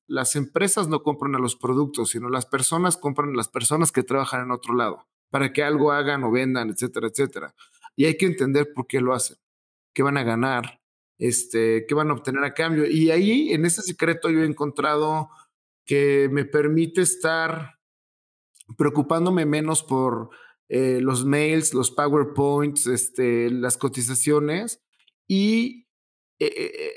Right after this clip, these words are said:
eh, a través de generar muy buenas relaciones, entender esta parte y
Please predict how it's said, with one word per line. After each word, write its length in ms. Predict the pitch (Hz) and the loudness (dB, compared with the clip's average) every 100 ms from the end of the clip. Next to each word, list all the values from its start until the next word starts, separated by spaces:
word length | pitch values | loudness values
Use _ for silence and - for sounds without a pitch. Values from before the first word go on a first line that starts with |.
| - | -4
eh, 60 | |
a 120 | 147 | -4
través 280 | 147 156 165 | 0 0 2
de 80 | 170 | 0
generar 340 | 170 147 147 | 0 0 2
muy 140 | 160 165 | 2 2
buenas 280 | 156 160 147 | 2 2 2
relaciones, 640 | 139 135 - 143 143 151 | 2 2 0 0 -2 -2
entender 880 | 143 139 147 147 151 160 196 240 - _ - | 0 0 2 0 2 2 0 -2 -10 _ -6
esta 380 | 147 - 151 | -4 -2 -2
parte 580 | - 147 143 135 147 - - | -2 -2 -2 0 0 -2 -4
y 520 | 147 147 165 175 | -2 0 -2 -4